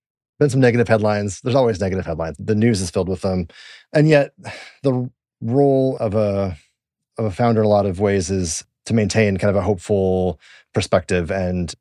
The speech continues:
being an entrepreneur, I tend to think is an act of hope <laughs> underneath it. So I'm curious how you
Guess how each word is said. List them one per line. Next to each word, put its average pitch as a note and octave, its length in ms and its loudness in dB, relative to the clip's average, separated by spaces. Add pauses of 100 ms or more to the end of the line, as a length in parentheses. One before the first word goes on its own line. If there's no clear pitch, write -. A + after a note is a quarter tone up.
(240)
being C#3+ 120 4
an C#3+ 60 6
entrepreneur, A2 280 0
I G#2 200 -2 (400)
tend G2+ 180 -2
to F#2+ 40 -2
think G2+ 200 -2
is G2 100 -2
an F#2 60 -6
act F#2 240 -4
of F#2+ 80 -4
hope F#2+ 260 -2 (400)
<laughs> - 400 -4
underneath A2+ 380 2
it. F#2 120 0 (320)
So E3+ 240 2
I'm F3 160 0
curious A#3 400 0
how C#3+ 160 2
you C3 680 2